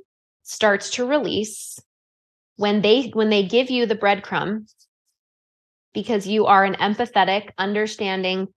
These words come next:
loving person. That's who narcissists are attracted to. It's not your fault. Okay. But your body, when you receive the breadcrumb, the little gift, the flowers, the note, the handwritten card,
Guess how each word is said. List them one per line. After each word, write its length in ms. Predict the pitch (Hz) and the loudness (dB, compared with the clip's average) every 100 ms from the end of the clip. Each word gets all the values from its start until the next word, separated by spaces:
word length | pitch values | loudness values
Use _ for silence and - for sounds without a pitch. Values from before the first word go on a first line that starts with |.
| _ _ - | _ _ -8
loving 540 | 190 196 196 202 208 | 2 4 6 4 2
person. 640 | - 196 180 170 175 196 202 | 2 0 0 -4 -4 -6 -6
That's 200 | 180 - | -6 -4
who 100 | 185 | -2
narcissists 580 | 170 - 185 180 175 | -2 -4 -6 -4 -2
are 80 | 185 | -2
attracted 520 | 180 - 170 - 170 | -2 0 0 -2 -6
to. 300 | - - 202 214 | -4 -4 -4 -6
It's 180 | - | -4
not 180 | 208 180 | 0 2
your 100 | 175 | 2
fault. 440 | 185 110 - - - _ _ _ _ _ _ | 2 2 2 -4 -16 _ _ _ _ _ _
Okay. 280 | - 160 202 - - - - - - | -4 -2 -2 -6 -18 -18 -18 -12 4
But 220 | 208 - - _ _ _ _ _ _ _ - | 6 6 0 _ _ _ _ _ _ _ -4
your 220 | 214 220 | 2 2
body, 420 | 214 220 240 226 | 4 4 4 2
when 260 | 202 190 202 | -2 -2 -2
you 140 | 233 | -2
receive 380 | 247 254 240 214 | -2 -2 -4 -4
the 80 | 233 | -4
breadcrumb, 560 | 214 185 180 185 165 202 | 0 -2 -2 -4 -4 -2
the 100 | 202 | -4
little 220 | 208 226 | -4 -4
gift, 420 | 196 180 - - | -4 -4 -6 -12
the 80 | 214 | -12
flowers, 720 | - 185 175 180 175 175 - | -2 0 2 2 2 0 -2
the 100 | 202 | -4
note, 440 | 180 165 175 - | 0 0 -2 -4
the 80 | - | -8
handwritten 580 | 196 175 180 190 - 202 | -4 -2 -2 -2 -2 -2
card, 840 | 196 - 175 175 170 175 180 175 | -4 0 2 2 2 2 0 -4